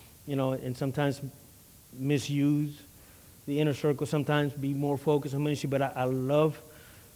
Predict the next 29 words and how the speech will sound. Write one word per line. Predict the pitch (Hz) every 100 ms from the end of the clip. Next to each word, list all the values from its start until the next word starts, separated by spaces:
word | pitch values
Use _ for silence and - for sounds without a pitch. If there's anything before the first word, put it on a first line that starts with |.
| - -
a |
lot | 123 131
of | 139
the | 123
things | 143 135 117
of | 120 113
Bartimaeus, | 127 123 120 120 120 107
and | 123
I | 120
wish | 117 135 165 - -
I | 143
would | 135 135 120
be | 160
more | 143 139 131
like | 123 117
Bartimaeus, | 127 113 110 110 98 92 - - - - - - - -
because | 139 120 156 123 - - -
I'm | 156 202 180 156
in | 139 131
desperate | 127 156 - 147
need | 123 135 131
of | 117
help, | 127 98 - - - - - - - - - - - - - - - - - -
physically, | 196 170 180 175 175 170 151 - - -
spiritually, | - - 131 113 113 107 120 - - - - -
'cause | - 120
he | 147 196
was | 160 131
both. | 110 104 151 107 90